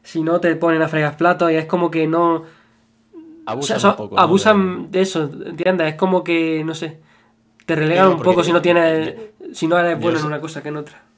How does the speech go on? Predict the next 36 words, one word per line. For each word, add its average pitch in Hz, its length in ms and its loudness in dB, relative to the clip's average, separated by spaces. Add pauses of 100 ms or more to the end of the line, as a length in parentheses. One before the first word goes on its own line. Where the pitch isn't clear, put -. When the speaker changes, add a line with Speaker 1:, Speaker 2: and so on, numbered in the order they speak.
(460)
Speaker 2:
Perdón. 98 220 -16 (520)
Eh, 104 220 -8
sé, 98 220 -14
sé 120 260 -8
que 123 420 -6
en 117 100 -8
el 110 120 -10
tema 113 280 -8
ese, 110 160 -12
por 107 100 -12
ejemplo, 110 480 -10
pues 92 600 -12
imagino 107 340 -10
que 107 80 -8
como 95 220 -10
también 101 260 -10
vas 110 360 -8
para 110 200 -10
un 104 120 -12
público, 120 540 -10
porque 95 320 -16
luego 95 220 -16
los, 98 160 -12
Speaker 1:
Claro. 147 160 -6
Speaker 2:
hay 139 60 -10
platos 104 260 -12
que - 140 -4
Speaker 1:
Es 170 80 -6
Speaker 2:
se - 20 -18
Speaker 1:
que, 196 140 4
Speaker 2:
hacen - 120 -6
para 101 140 -10
la - 80 -16
gente, 120 300 -10
Speaker 1:
es 143 80 -16
que, 190 120 -16